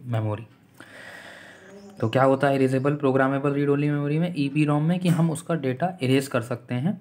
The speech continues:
किसकी हेल्प से? अल्ट्रावायलेट रेज की हेल्प से, और उसको दोबारा उसमें लिख सकते हैं।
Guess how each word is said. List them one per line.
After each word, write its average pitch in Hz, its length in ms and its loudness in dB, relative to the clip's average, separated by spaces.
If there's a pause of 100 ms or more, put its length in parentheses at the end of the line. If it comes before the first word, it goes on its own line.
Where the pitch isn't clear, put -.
(120)
किसकी 143 260 -4
हेल्प 151 180 0
से? 220 220 -4 (180)
अल्ट्रावायलेट 123 680 0
रेज 110 180 -6
की 123 200 -8
हेल्प 113 140 -4
से, 196 200 -10 (160)
और 120 120 -2
उसको 117 200 -4
दोबारा 117 380 -2
उसमें 143 260 -6
लिख 147 240 -4 (380)
सकते - 260 -6
हैं। 104 220 -12